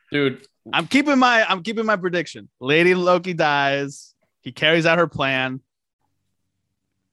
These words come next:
Speaker 2: Probably tells Mobius he's a variant, which is
Speaker 1: Yep.
Speaker 2: gonna be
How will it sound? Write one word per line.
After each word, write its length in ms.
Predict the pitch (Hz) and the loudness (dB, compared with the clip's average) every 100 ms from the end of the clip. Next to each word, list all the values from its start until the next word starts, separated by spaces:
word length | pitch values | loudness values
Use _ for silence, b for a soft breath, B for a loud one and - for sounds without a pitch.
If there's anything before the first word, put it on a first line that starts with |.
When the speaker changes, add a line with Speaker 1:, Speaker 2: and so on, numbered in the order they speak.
| _ | _
Speaker 2:
Probably 260 | - 156 175 | -2 2 2
tells 260 | 165 180 160 | 2 0 2
Mobius 380 | 170 170 175 | 0 0 -2
he's 140 | 175 170 | -4 -6
a 60 | |
variant, 580 | 160 143 135 139 151 - _ _ _ _ _ _ | -4 -4 -4 -4 -8 -12 _ _ _ _ _ _
which 260 | 156 151 123 | -4 -4 0
is 60 | |
Speaker 1:
Yep. 80 | 120 | 0
Speaker 2:
gonna 200 | 175 175 | 0 -2
be 560 | 160 175 175 170 156 | -2 -2 0 -2 -4